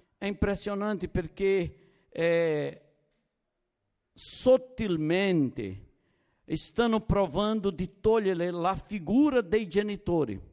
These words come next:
padri, madri, come autorità. E col-, eh, stanno mettendo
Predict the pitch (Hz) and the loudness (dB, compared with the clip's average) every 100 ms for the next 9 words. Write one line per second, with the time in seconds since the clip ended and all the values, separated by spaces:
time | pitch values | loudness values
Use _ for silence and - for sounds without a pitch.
0 | _ _ _ _ - 127 143 143 127 127 | _ _ _ _ -4 0 2 0 -2 -8
1 | 120 123 _ _ _ _ - 113 135 143 | -10 -12 _ _ _ _ -8 -2 2 2
2 | 143 127 135 143 139 _ - 196 202 208 | 0 -2 -4 -4 -6 _ -4 0 0 -2
3 | 208 202 214 214 - 214 214 226 175 156 | -6 -2 -2 0 0 0 0 0 -2 -4
4 | - _ _ _ _ _ _ _ - 226 | -18 _ _ _ _ _ _ _ -4 -4
5 | - 220 208 180 175 156 151 156 - 226 | 2 2 4 2 4 2 2 -2 0 0
6 | 220 - - 170 175 175 - 262 254 185 | 0 -6 -10 -2 -2 -2 0 2 2 2
7 | 139 107 92 | 2 0 -4